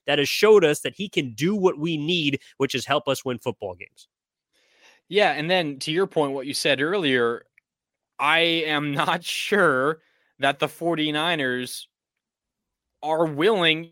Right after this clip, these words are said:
Speaker 2: to give Trey Lance that opportunity unless they are pressed into it, unless they are forced to do it.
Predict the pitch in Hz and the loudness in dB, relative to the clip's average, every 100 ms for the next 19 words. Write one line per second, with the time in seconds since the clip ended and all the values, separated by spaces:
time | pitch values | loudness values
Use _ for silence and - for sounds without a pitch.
0 | 151 - 151 135 226 254 - 185 143 135 | -12 -10 -8 2 2 2 -2 -2 0 -2
1 | 127 - 123 120 113 - 135 143 196 175 | -6 -2 -2 -2 -6 -8 -8 -6 -8 -6
2 | 170 165 214 226 180 - - - 135 160 | -4 0 2 2 0 -4 -12 -10 0 2
3 | 185 165 170 165 160 - 185 190 180 - | 2 2 2 2 -4 -8 -4 -4 -6 -8
4 | 196 220 175 135 113 156 185 175 160 151 | -6 -6 -4 -6 -6 -6 -6 -2 -2 -4
5 | - 156 180 190 - - 180 143 254 131 | -8 -4 -4 -6 -8 -6 -6 -4 -2 -2
6 | 98 | -4